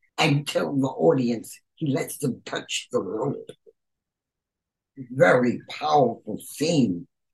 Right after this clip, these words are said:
They touched the rope that hung this man. People cried.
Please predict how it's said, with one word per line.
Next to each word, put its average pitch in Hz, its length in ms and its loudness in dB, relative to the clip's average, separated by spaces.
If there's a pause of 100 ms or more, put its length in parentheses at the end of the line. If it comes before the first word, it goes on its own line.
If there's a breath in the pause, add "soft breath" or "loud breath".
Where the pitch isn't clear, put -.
(340)
They 214 200 8
touched - 460 -4
the 135 100 0
rope 131 420 0
that 117 180 0
hung 165 480 -2
this - 360 -12
man. 131 440 -4 (1120)
People 190 320 2
cried. - 640 -2